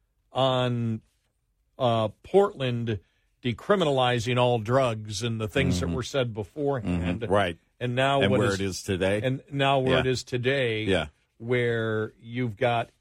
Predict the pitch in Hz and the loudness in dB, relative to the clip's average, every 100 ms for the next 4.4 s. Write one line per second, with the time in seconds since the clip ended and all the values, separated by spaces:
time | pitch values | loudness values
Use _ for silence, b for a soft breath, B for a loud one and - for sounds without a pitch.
0 | _ 143 135 135 117 104 - 127 123 139 | _ -2 -2 0 0 -2 -6 -8 -2 -2
1 | 127 120 123 - - 139 - 123 107 107 | -2 -4 -4 -2 2 2 0 -4 -4 -8
2 | - 180 - 120 113 113 107 - 147 156 | -10 -14 -4 -2 0 -2 -4 2 2 2
3 | 127 - 120 110 - 117 110 110 110 107 | -2 -4 -4 -4 -4 -2 0 2 2 0
4 | - 123 113 110 | -2 -2 -2 -6